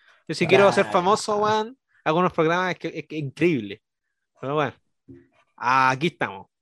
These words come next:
Speaker 1: Así que espero que les haya gustado a todos los Spotify Escucha, que son como cinco o seis, eh, este ca-, este capítulo, weón, que con mucho amor, y lo hicimos porque estamos muy atrasados con los capítulos. Increíblemente.
Speaker 2: Sí, queríamos grabar porque queríamos...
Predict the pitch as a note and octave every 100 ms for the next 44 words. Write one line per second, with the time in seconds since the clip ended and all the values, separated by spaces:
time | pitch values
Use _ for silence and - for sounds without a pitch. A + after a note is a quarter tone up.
0 | _ _ - - C3 - F3 - G3+ F#3
1 | F#3+ G3 E3+ - F#3 E3 G3 F#3 E3+ C#3
2 | F3+ E3+ D#3 C#3+ E3 E3 G3 F#3+ F#3+ _
3 | _ D3 D3+ D3+ C#3+ F#3 F3 F#3+ F#3 -
4 | - _ _ _ _ - D3+ D3 C#3+ C#3
5 | C3+ C3 C3 D#3+ - D3 C3 C3 C3 C3+
6 | D3 D3 C#3+ D3+ - C3+ C3 B2+ C#3+ C#3
7 | D3+ D#3 D#3 C3+ C3 - E3+ D3+ C#3+ C#3
8 | D#3 D3+ C#3+ E3 D#3+ - E3+ D#3 D#3+ F#3+
9 | F3+ - _ _ _ - - B2+ C#3+ E3
10 | E3 E3 F3+ C#3 F3+ F3+ C#3 C#3+ E3 F3
11 | F3 D#3+ D#3 D#3+ F3 - D#3 - C3+ C#3+
12 | D#3 D#3 D3+ D3+ D3 C#3 C3+ C3+